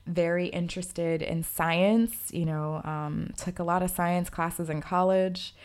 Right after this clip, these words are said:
and I just loved to go down rabbit holes and learn new things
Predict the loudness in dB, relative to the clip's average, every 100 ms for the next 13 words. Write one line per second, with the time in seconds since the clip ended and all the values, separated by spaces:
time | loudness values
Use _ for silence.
0 | -20 -12 0 2 4 2 0 2 4 4
1 | 2 -4 -2 -2 0 -2 -2 -4 -8 -14
2 | -20 2 6 8 8 8 8 8 8 6
3 | 6 2 2 0 -2 -2 2 4 6 8
4 | 8 8 6 2 0 0 2 4 2 0